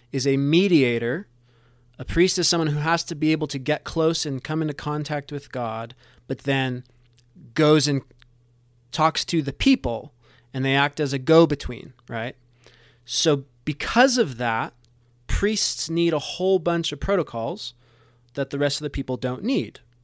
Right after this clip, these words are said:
right? They need protocols in order to go into the heart of the nuclear reactor, which is what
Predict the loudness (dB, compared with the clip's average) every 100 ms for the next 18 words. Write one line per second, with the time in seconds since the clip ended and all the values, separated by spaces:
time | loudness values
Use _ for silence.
0 | _ -10 -10 -10 -6 0 2 4 2 0
1 | 4 4 4 2 0 0 -4 0 0 0
2 | -4 -4 0 2 2 -2 -4 -4 -4 -4
3 | -10 -10 -10 -10 -10 -8 -6 -6 -6 -12
4 | -10 -8 -8 -8 -4 -4